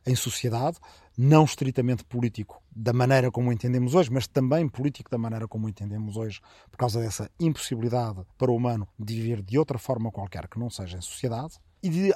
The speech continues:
ao mesmo tempo, por ser um animal dotado de capacidade de raciocínio e entendimento, zoon,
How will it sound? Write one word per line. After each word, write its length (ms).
ao 160
mesmo 340
tempo, 460
por 160
ser 240
um 140
animal 420
dotado 480
de 160
capacidade 560
de 80
raciocínio 720
e 160
entendimento, 640
zoon, 580